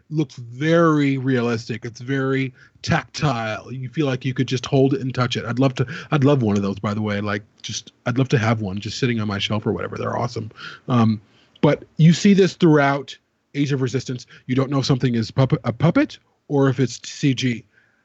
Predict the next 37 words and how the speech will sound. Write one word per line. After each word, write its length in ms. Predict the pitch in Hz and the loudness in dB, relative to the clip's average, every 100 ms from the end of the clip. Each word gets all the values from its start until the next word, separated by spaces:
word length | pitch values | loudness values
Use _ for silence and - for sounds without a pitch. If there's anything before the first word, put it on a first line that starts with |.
| _ - | _ -4
That 260 | 147 156 170 | 2 2 2
is 120 | 123 _ _ - | 0 _ _ -16
brilliant. 680 | 139 120 143 139 113 92 - | -12 -4 2 4 2 -4 -14
It 120 | 131 | -14
is 80 | 113 _ - | -14 _ -10
brilliant. 400 | 127 123 107 107 156 - | -4 -4 -6 -12 -20 -10
There's 140 | 143 135 | -4 -2
a 60 | |
couple 380 | - 220 220 240 | 0 0 2 0
of 80 | 202 | 2
times, 380 | 185 170 156 135 | 2 2 0 -2
I 80 | |
think, 240 | 127 147 131 | -4 -6 -4
where 140 | 139 | -2
you're 120 | 139 | 0
like, 200 | 135 143 | 0 -2
"Okay, 360 | 294 320 320 165 | -2 -2 0 0
that 140 | 151 | 0
might 160 | 135 131 | -2 -4
be 100 | 135 | -4
C 180 | 127 123 | -2 -2
G," 280 | 120 113 113 _ _ _ - | 0 0 -4 _ _ _ -4
but 220 | - 127 | -4 -2
that's, 320 | 151 143 - - 160 - | -4 -4 -6 -12 -10 -2
I 80 | 147 | -2
could 200 | 135 - | -2 -2
probably 280 | 143 127 127 | -2 0 0
count 240 | 131 117 | 0 -2
that 220 | 123 117 | -4 -6
on, 320 | 120 113 110 117 | -4 -4 -4 -4
you 120 | 131 | -2
know, 120 | 113 | -2
three 200 | 113 131 | 2 2
fingers 400 | 120 120 113 104 | 2 0 0 0
when 120 | 117 110 | 0 2
I, 220 | 113 110 - - _ - | 0 -2 -10 -20 _ 0
I 240 | 123 131 | 2 2